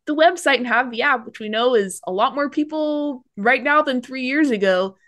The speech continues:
Man, getting as much information as you can from the shopper up front about what they really want, like asking for those substitutions and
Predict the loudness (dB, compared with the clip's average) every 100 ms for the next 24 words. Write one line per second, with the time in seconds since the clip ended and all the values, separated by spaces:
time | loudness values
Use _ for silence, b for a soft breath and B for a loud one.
0 | _ _ _ -4 -2 0 0 0 2 2
1 | 0 0 -8 -6 -4 -4 -6 -6 -6 -6
2 | -6 -6 -6 -4 -2 -2 0 -2 -2 -2
3 | -2 -2 -4 -4 -2 -4 -4 -4 -6 -8
4 | -2 -2 -2 -4 -2 -4 -6 -12 -14 -4
5 | -2 -2 -6 -8 -6 -4 -2 -2 -2 -4
6 | -4 -6 -6 -6 -6 -4 -2 -2 -2 -2
7 | -2 -4 -6